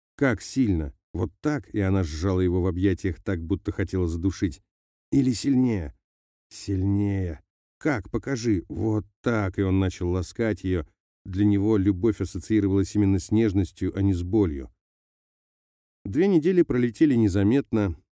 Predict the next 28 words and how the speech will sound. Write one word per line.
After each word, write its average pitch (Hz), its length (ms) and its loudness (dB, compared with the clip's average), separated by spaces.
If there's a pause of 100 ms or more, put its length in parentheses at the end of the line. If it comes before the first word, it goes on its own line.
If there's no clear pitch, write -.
(160)
Уезжать 110 540 0
ужасно 101 360 0
не 98 120 2
хотелось, 117 480 -2
особенно 104 380 0
Джеки. 98 460 0
Она 95 420 2
не 98 140 4
успела 98 360 0
закончить 90 500 -2
портрет 92 380 -2
Руслана. 98 560 -2 (540)
Она 127 140 2
рисовала 123 460 -2
его 117 180 2
на 113 100 2
закате, 113 480 -4
говорила, 92 380 0
что - 180 -4
в 92 80 0
отблесках 92 500 -4
заходящего 95 600 -2
солнца 107 420 -2
он 95 80 2
становится 98 540 -2
похож 98 340 -4
на 98 140 0
демона. 85 420 -2